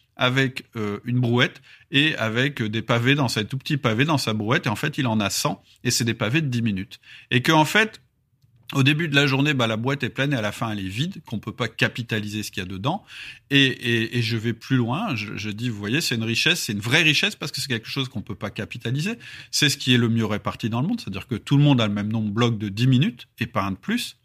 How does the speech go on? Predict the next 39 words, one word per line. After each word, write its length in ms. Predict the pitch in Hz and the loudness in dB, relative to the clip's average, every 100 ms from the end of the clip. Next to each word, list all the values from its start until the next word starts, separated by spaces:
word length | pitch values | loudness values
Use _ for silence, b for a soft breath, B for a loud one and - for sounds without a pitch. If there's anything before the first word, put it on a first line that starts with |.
| B B B B B - | B B B B B 2
Et 140 | 220 | 2
puis 160 | 196 156 | 4 4
je 60 | |
vais 120 | 127 120 | 4 2
plus 140 | 143 | 2
loin 160 | 240 160 | 0 0
parce 200 | 110 - | -2 -4
qu'on 160 | 113 | -4
est 80 | 107 | -2
quand 140 | 120 | 0
même 120 | 110 120 | 2 4
là 140 | 120 | 4
pour 180 | - 110 | 0 -8
travailler 380 | - 101 101 101 | -6 -4 -2 -4
du, 140 | 110 | -6
pour 240 | - - | -10 -10
parler 240 | - 104 107 | -4 -2 -2
du 100 | 101 | -4
travail. 380 | - 101 160 - | -6 -2 -2 2
Et 100 | 160 | 6
je 100 | 143 | 6
montre 260 | 156 202 - | 6 2 -2
qu'en 120 | 127 | -2
fait, 260 | - 214 | 0 0
dans 120 | 127 117 | 2 2
ces, 280 | - 117 - - | 2 -2 -4 -10
euh, 560 | 104 98 95 95 92 92 - - - | -8 -6 -8 -8 -10 -14 -16 -16 -12
cent 220 | - - | -2 0
blocs 220 | 165 170 139 | 4 4 4
de 100 | 117 | 2
dix 140 | 110 | 4
minutes, 240 | 123 208 | 2 2
en 80 | 135 | 2
réalité, 320 | 120 139 165 | 4 2 2
on 100 | 170 | 0
en 120 | 127 107 | 2 0
a 80 | |
que 100 | 104 | -2
cinquante, 580 | - 151 135 170 277 - | -2 -2 0 -2 -2 -8